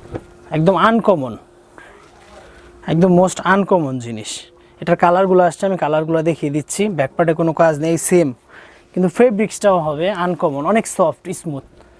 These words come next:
এই যে ফেব্রিক্সটা সামনে থেকে আমি দেখিয়ে দিচ্ছি, গ্লেজ করে ফেব্রিক্সটা, খুব সুন্দর। এই যে ডিজাইনটা,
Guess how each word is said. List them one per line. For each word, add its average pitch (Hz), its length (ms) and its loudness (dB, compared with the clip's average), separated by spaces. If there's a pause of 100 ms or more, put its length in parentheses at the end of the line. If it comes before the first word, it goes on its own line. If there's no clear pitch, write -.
(640)
এই 175 100 4
যে 185 80 6
ফেব্রিক্সটা 175 480 0
সামনে 180 680 -2
থেকে 165 200 -2
আমি 160 120 0
দেখিয়ে 160 240 0
দিচ্ছি, 160 240 -2
গ্লেজ 160 380 2
করে 127 220 -4 (300)
ফেব্রিক্সটা, 131 480 -8 (560)
খুব 180 140 2
সুন্দর। 147 400 0 (1500)
এই 170 120 4
যে 165 120 4
ডিজাইনটা, 123 480 -2